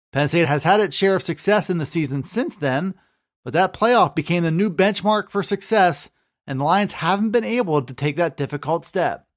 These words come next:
Franklin once phrased it as making the jump from a great to an elite program. That jump couldn't have felt further away during the early part of the twenty twenty season,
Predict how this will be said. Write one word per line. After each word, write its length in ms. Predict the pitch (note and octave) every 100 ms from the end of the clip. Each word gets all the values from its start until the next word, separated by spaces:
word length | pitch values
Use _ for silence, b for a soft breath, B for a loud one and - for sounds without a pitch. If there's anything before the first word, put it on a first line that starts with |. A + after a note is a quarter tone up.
| _ _ _ _ _ _ _ -
Franklin 320 | D#3 D3 D3
once 220 | E3 E3+
phrased 380 | - F3+ G#3 G3+
it 80 | F#3
as 160 | D#3
making 320 | C#3+ F#3+ F#3+ G3
the 60 |
jump 280 | D3 F#3 F#3+
from 140 | D#3+
a 80 | F3
great 400 | C#3+ C#3+ D#3 F3
to 120 | F3+
an 80 | F#3+
elite 340 | F#3 D3 D#3+ -
program. 680 | F3+ F#3+ D3 A#2 D2+ - _ _ _ _ _ -
That 180 | C3+ A#2
jump 280 | E3 D#3
couldn't 300 | - G3+ A3
have 200 | F#3 D3
felt 360 | - F#3 E3+ C#3+
further 280 | F#3+ F3 D#3+
away 260 | D#3 F3+
during 220 | F3 E3 D#3+
the 120 | D#3
early 260 | E3+ F3
part 220 | D#3+ E3+ E3
of 60 |
the 60 | D3
twenty 300 | - D3 C3+
twenty 340 | - E3+ A#3
season, 540 | - D3 B2 D3+ G3